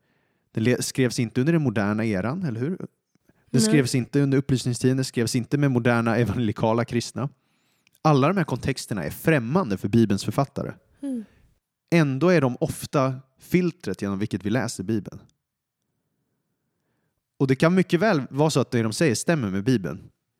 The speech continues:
Speaker 1: men ibland kanske det inte gör det. Och hela tiden att träna oss själva och utmana oss själva. För att liksom,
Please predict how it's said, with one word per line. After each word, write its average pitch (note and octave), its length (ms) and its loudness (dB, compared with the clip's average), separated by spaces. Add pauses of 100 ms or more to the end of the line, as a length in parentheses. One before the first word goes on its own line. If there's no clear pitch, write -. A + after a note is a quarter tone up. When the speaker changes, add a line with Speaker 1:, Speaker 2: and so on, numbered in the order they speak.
Speaker 1:
men A#2 120 0
ibland A2+ 320 -2 (100)
kanske D3 240 0
det C#3 60 4
inte B2 200 -4
gör C3+ 160 -2
det. - 140 -10 (640)
Och - 220 2
hela D#3+ 140 8
tiden C#3+ 100 4
att - 240 -4
träna F#3+ 360 4
oss B3 120 2
själva G#2+ 260 2
och A#2 60 6
utmana D3 560 4
oss G2 140 -4
själva. F#2 380 -4 (720)
För - 140 4
att D3 120 2
liksom, D3 340 2